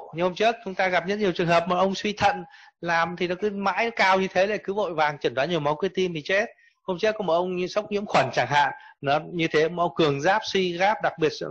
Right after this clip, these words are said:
sốc nhiễm khuẩn nặng, một ông tăng huyết áp cấp cứu, nó cũng tăng.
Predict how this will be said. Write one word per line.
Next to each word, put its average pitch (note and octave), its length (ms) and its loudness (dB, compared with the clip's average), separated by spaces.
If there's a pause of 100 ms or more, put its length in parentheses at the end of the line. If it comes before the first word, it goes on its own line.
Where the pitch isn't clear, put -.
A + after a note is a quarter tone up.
sốc F#3 200 -4
nhiễm G3 160 -8
khuẩn B2+ 220 0
nặng, C3+ 160 0 (200)
một C#3 140 -4
ông D#3+ 220 0 (320)
tăng E3 140 -2
huyết F#3+ 100 0
áp G3 140 0
cấp G#3+ 160 -2
cứu, D3+ 260 -4
nó C3+ 200 -4
cũng F3 160 -10
tăng. E3 180 0